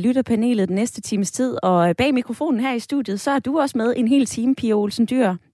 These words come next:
Du får også mulighed for at stille lytterpanelet spørgsmål. Mere om det lidt senere i programmet. Inden vi kommer dertil, så skal vi lige have historien om S F på plads. Socialistisk Folkeparti blev stiftet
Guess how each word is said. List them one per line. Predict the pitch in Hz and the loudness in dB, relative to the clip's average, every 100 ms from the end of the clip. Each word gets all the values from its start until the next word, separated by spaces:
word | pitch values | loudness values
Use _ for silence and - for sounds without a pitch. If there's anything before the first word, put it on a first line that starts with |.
| _ | _
Du | 269 | -6
får | - | -6
også | 294 254 285 | -4 -4 0
mulighed | 247 254 262 208 | 0 2 2 0
for | - 240 226 202 | -2 -2 -2 -4
at | |
stille | 190 214 208 262 262 | -6 -4 -2 -2 -2
lytterpanelet | 208 269 240 220 208 202 180 | 0 0 0 0 -2 0 -2
spørgsmål. | 165 208 240 269 202 165 - - - _ | -2 -2 0 0 0 -2 -8 -20 -20 _
Mere | 214 226 | 2 2
om | 247 | 2
det | 214 226 | 0 -4
lidt | - 208 | -6 -8
senere | - 185 214 190 - | -6 -4 -2 -2 -4
i | |
programmet. | - - 175 185 170 - - - - - - _ _ - | -8 -6 -4 -2 -4 -8 -20 -20 -20 -20 -20 _ _ 2
Inden | 320 | 4
vi | 349 | 4
kommer | 320 294 | 2 2
dertil, | 247 247 - 254 | 2 0 -2 -4
så | 294 | -2
skal | 302 302 | -4 -2
vi | 262 | 0
lige | 285 311 | 0 0
have | 254 | 0
historien | 214 202 - 302 208 170 - | 0 -2 0 0 2 0 -2
om | 190 - 233 | -2 0 -4
S | - 202 | -2 -4
F | 214 - - | -4 -14 -6
på | 175 | -6
plads. | - 170 190 - - - _ _ _ _ | -4 -4 -4 -6 -10 -16 _ _ _ _
Socialistisk | - 269 285 277 349 - 240 - | -2 0 0 -2 -2 -2 -2 -4
Folkeparti | - 247 285 311 226 - 226 - - _ _ | -4 -2 -2 -4 -6 -4 -6 -6 -20 _ _
blev | 208 | 0
stiftet | 185 247 294 214 185 | 0 -2 -2 -2 -4